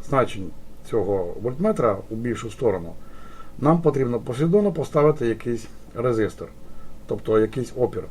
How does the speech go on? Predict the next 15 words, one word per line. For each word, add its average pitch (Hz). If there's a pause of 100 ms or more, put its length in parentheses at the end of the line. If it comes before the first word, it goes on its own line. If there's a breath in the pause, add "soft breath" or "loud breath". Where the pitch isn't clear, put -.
(480 loud breath)
Але 143
який, 185 (560 loud breath)
нам 151
потрібно 147
буде 135
вирахувати, 101 (320)
знаючи 160 (280)
внутрішній 110
опір 151 (140)
оцього 120 (120)
вольтметра. 98 (920 loud breath)
Давайте 185
розглянемо 151
схему 180
більш 131